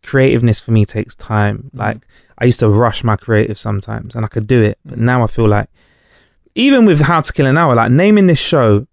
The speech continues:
Speaker 1: I tried to rush it and I came up with some terrible names,
Speaker 2: Go on,
Speaker 1: bro.
Speaker 2: go on, let's hear 'em.
Speaker 1: Oh, I got the list somewhere. I think I deleted the list. Uh, do you, uh, really?
Speaker 2: Yeah. The Bronzy Chit Chat Show.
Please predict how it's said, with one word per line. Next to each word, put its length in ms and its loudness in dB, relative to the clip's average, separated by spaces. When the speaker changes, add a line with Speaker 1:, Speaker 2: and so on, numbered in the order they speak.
Speaker 1:
I 60 -12
tried 260 -2
to 100 0
rush 240 0
it 40 -4
and 120 -2
I 40 -2
came 240 -2
up 100 -4
with 100 -8
some 240 -8
terrible 600 2
names, 180 0
Speaker 2:
Go 200 4
on, 60 0
Speaker 1:
bro. 240 -6
Speaker 2:
go 200 4
on, 100 2
let's 140 2
hear 180 4
'em. 180 2
Speaker 1:
Oh, 140 0
I 20 0
got 160 0
the 60 2
list 220 2
somewhere. 280 2
I 60 -6
think 220 2
I 40 0
deleted 360 0
the 80 0
list. 420 0
Uh, 380 -6
do 160 0
you, 80 2
uh, 240 2
really? 640 4
Speaker 2:
Yeah. 360 -8
The 100 0
Bronzy 440 2
Chit 320 -2
Chat 300 -2
Show. 720 2